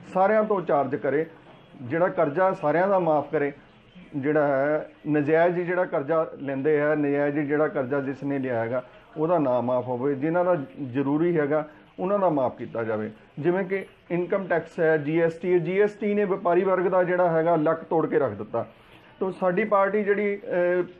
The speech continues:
ਸੈਂਟਰ ਦੀ ਸਰਕਾਰ ਤੋਂ ਮੰਗ ਕਰਦੀ ਹੈ ਕਿ ਜੀ ਐਸ ਟੀ ਨੂੰ ਬਿਲਕੁਲ ਖਤਮ ਕਰ ਦਿੱਤਾ ਜਾਵੇ ਔਰ ਜਿਹੜਾ income tax ਹੈ ਇਹ ਜਿਹੜਾ ਹੈਗਾ ਬਿਨਾਂ ਕਿਸੇ ਪੱਖਪਾਤ ਦੇ ਸ਼ਹਿਰਾਂ ਤੇ ਪਿੰਡਾਂ ਵਾਲਿਆਂ ਕੋਲੋਂ ਤਿੰਨ ਹਜ਼ਾਰ ਰੁਪਏ ਸਾਲਾਨਾ ਤੌਰ ਦੇ ਉੱਤੇ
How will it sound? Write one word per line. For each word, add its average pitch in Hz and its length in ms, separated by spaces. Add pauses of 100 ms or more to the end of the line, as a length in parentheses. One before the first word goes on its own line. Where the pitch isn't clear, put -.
(280)
ਸੈਂਟਰ 170 280
ਦੀ 190 140
ਸਰਕਾਰ 170 500
ਤੋਂ 180 200
ਮੰਗ 151 220
ਕਰਦੀ 165 380
ਹੈ 175 80
ਕਿ 175 140
ਜੀ 160 240
ਐਸ 170 100
ਟੀ 175 160
ਨੂੰ 180 160
ਬਿਲਕੁਲ 170 260
ਖਤਮ 151 280
ਕਰ 170 120
ਦਿੱਤਾ 175 280
ਜਾਵੇ 170 320 (420)
ਔਰ 185 160
ਜਿਹੜਾ 196 340
income 180 380
tax 185 380
ਹੈ 160 320 (520)
ਇਹ 208 220
ਜਿਹੜਾ 190 280
ਹੈਗਾ 185 220
ਬਿਨਾਂ 170 360
ਕਿਸੇ 220 640 (300)
ਪੱਖਪਾਤ 180 520
ਦੇ 160 260 (460)
ਸ਼ਹਿਰਾਂ 226 380
ਤੇ 208 140
ਪਿੰਡਾਂ 175 360
ਵਾਲਿਆਂ 160 260
ਕੋਲੋਂ 147 240 (760)
ਤਿੰਨ 208 240
ਹਜ਼ਾਰ 180 380
ਰੁਪਏ 156 260 (600)
ਸਾਲਾਨਾ 160 540
ਤੌਰ 151 260
ਦੇ 139 80
ਉੱਤੇ 143 320